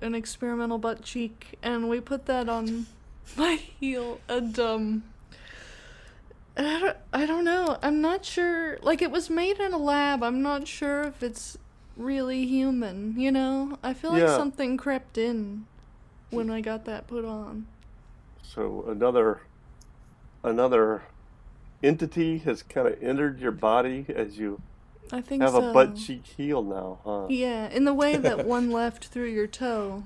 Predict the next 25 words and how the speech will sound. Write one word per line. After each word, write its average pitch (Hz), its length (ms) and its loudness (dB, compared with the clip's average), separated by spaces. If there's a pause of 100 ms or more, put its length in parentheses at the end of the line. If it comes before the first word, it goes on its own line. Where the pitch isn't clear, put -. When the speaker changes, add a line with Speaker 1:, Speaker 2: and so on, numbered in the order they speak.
(140)
Speaker 1:
Um, 220 580 -8 (720)
yeah, 277 520 4
and 285 140 4
I 311 100 4
just - 380 -2
feel 320 400 0
it. 202 180 -6
Like, 226 180 -2
I 247 100 0
feel 311 260 -2
this 247 260 -2
energy 247 680 -4 (360)
in 220 200 -4
my 202 300 -6
chest 226 680 -8
and, 220 140 -6
like, 220 180 -6
a 220 60 -2
little 220 220 -2
bit 214 200 -4
down 208 300 -6
toward 214 240 -8
my 202 340 -10
belly 208 380 -8
button. 233 760 -8